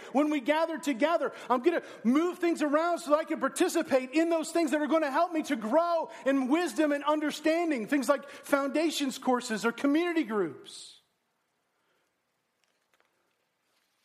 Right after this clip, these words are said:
Is beginning your day in the Word and in prayer essential for you growing in the fear of the Lord?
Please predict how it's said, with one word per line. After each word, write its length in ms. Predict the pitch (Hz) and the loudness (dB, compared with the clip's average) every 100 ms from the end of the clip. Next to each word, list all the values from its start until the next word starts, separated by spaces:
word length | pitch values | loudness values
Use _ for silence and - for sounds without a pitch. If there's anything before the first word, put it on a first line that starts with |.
| _ _ _ _ _ _ _ _ _ _ _ _ - | _ _ _ _ _ _ _ _ _ _ _ _ -10
Is 120 | 180 | -4
beginning 480 | 190 175 262 285 254 | -4 0 2 2 0
your 100 | 240 | -2
day 420 | 170 233 247 247 | 0 2 2 0
in 80 | 226 | 0
the 80 | 214 | 0
Word 420 | 214 247 247 247 | 0 0 0 -2
and 160 | 220 220 | -2 -2
in 100 | 220 | -4
prayer 600 | - 262 269 180 131 - - | 0 2 2 -2 -8 -16 -16
essential 480 | 165 - 220 - 170 | -12 -4 -4 -2 -6
for 180 | - 180 | -2 -2
you 200 | 185 175 | -2 -2
growing 480 | 175 196 190 175 | 0 0 0 -2
in 80 | 175 | -4
the 60 | 165 | -4
fear 280 | - 180 170 | -4 -2 -2
of 80 | |
the 80 | 165 | -4
Lord? 400 | 175 220 170 139 | -4 -2 -4 -8